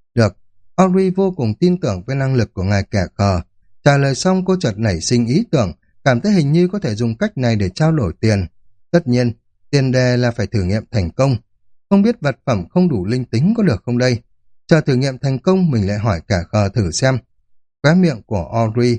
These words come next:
nhếch lên, suy nghĩ về cảnh tượng tốt đẹp của tương lai. Thấy vấn đề hiến tế và ban thưởng kết thúc,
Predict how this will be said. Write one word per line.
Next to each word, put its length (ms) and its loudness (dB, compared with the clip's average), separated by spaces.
nhếch 160 2
lên, 240 -2
suy 180 2
nghĩ 160 0
về 220 0
cảnh 180 -2
tượng 240 -4
tốt 180 -2
đẹp 280 -2
của 120 -6
tương 240 0
lai. 260 2
Thấy 100 4
vấn 200 0
đề 140 2
hiến 260 0
tế 160 0
và 120 0
ban 220 -2
thưởng 280 -2
kết 120 0
thúc, 160 0